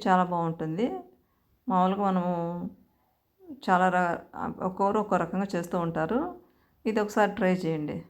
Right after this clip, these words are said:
ఇది చాలా టేస్ట్ ఉంటుందన్నమాట. నూనెలో వేయించిన చట్నీకి ఇలా మనము పాతకాలం పద్ధతిలో కొంచెం వాటర్ చల్లి ఉడకబెట్టి చేస్తాం కదా, ఇది రుచి చాలా బాగుంటుంది. నేను ఇలా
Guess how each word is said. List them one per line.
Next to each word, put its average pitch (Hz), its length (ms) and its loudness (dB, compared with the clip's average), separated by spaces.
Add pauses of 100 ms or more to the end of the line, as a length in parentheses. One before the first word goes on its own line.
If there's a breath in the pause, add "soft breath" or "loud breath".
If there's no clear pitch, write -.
(300)
ఇది 196 260 0 (320)
చాలా 196 180 6
టేస్ట్ 185 360 -4
ఉంటుందన్నమాట. 170 640 -4 (720 loud breath)
నూనెలో 226 360 4
వేయించిన 196 480 0
చట్నీకి 196 480 0 (260)
ఇలా 202 160 2
మనము 190 320 2 (720 loud breath)
పాతకాలం 190 480 2
పద్ధతిలో 185 720 -2
కొంచెం 185 280 -2
వాటర్ 180 320 2 (100)
చల్లి 208 440 -2 (340 loud breath)
ఉడకబెట్టి 190 380 0
చేస్తాం 185 400 0
కదా, 170 240 0 (320)
ఇది 214 220 2 (720 loud breath)
రుచి 226 240 0 (140)
చాలా 202 300 4
బాగుంటుంది. 175 640 0 (880)
నేను 208 320 0 (680)
ఇలా 202 240 4